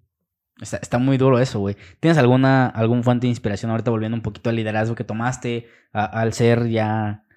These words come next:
es, el romperte la madre en la cancha, yo creo que lo tomaste de alguien. ¿Tienes alguna i-, inspiración? ¿Alguien que realmente te acuerdes que, que, qué hubiera hecho este güey en este momento? ¿O qué hubiera hecho esta persona en este momento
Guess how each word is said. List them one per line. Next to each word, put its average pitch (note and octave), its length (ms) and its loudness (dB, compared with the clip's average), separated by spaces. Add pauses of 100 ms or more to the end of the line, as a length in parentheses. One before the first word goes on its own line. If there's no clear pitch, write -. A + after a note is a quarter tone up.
(360)
es, A2 160 -2
el A#2 120 -4
romperte A#2 380 0
la C#3+ 100 2
madre B2+ 220 2
en C3 80 0
la A2 100 -2
cancha, A#2+ 340 -2 (120)
yo A#2+ 140 0
creo B2 120 2
que C3 80 0
lo A2+ 100 2
tomaste A2+ 380 -2
de A2+ 60 4
alguien. B2+ 400 0
¿Tienes C3 180 -2
alguna A#2 300 -2
i-, A#2+ 160 -6
inspiración? A#2 800 -4 (200)
¿Alguien B2+ 300 0
que G#2+ 400 0
realmente B2 420 2
te A#2+ 80 -2
acuerdes A#2 480 2
que, G#2 140 -6
que, G2 160 -10 (100)
qué C3 100 -2
hubiera C3+ 220 2
hecho B2+ 240 -2
este A#2+ 200 0
güey A#2 200 2
en A2+ 120 -2
este A#2 180 -6
momento? A2 420 -2
¿O A2+ 80 -2
qué A#2 120 -6
hubiera A#2 140 -2
hecho A2 300 -4
esta A2+ 240 -6
persona A2+ 320 -2
en A#2 80 0
este A#2 160 -2
momento A2+ 460 -2